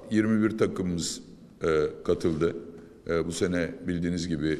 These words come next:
Süper Lig yirmi bir takımla oynanacak. E, bu arada, e, bugün ilk defa aramıza katılan, daha önceki toplantıda zaten diğer arkadaşımız vardı. Sayın Hurma'ya, e,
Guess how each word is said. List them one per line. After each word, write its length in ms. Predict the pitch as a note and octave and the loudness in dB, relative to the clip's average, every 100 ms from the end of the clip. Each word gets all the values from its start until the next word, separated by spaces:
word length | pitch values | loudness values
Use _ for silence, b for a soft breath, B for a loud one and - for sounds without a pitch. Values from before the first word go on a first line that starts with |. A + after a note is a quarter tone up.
| - | -4
Süper 380 | - - F2 | -8 0 0
Lig 160 | E2+ - | 0 -2
yirmi 200 | F2+ F2+ | 0 0
bir 60 | E2+ | 0
takımla 400 | F2 D2 D#2 C#2+ | 0 -2 -4 -4
oynanacak. 540 | C2+ C#2 C2+ G2 A2 - B B B B E2+ | -4 -4 -4 -2 -2 -4 B B B B 0
E, 240 | F2 D#2+ | 2 4
bu 80 | F2+ | 6
arada, 480 | F#2 F#2 F#2 F2+ - - | 8 8 6 4 2 -2
e, 360 | F2+ E2+ E2 D#2+ - B B B - | 0 2 4 2 -2 B B B 0
bugün 420 | G2 G#2 G2+ F2 A2 | 0 2 2 0 -4
ilk 160 | F#2 | 0
defa 320 | G2 - F#2+ F2 | 0 2 2 4
aramıza 400 | F2 F2 F2 D#2+ | 4 2 -2 0
katılan, 440 | F2 E2+ E2+ E2 | 0 0 0 2
daha 160 | F2 F2+ | 2 2
önceki 260 | F2+ E2 | 0 -2
toplantıda 580 | - D#2+ - F2 E2 F2+ | 0 0 0 -2 0 -2
zaten 460 | D#2+ E2+ E2+ E2 E2 | 0 -2 0 -2 2
diğer 160 | E2+ | 4
arkadaşımız 680 | E2 D#2+ F2 D#2+ - E2+ F#2+ | 4 2 0 -2 -2 -4 0
vardı. 360 | F2+ D#2 G#2+ - B B B | 2 2 -2 -4 B B B
Sayın 340 | - - F#2 G2 | -6 2 2 4
Hurma'ya, 520 | G2+ F#2+ F2+ F2 F2 - - - | 2 2 2 2 0 -4 -12 -4
e, 360 | F2 E2 E2 | 0 2 0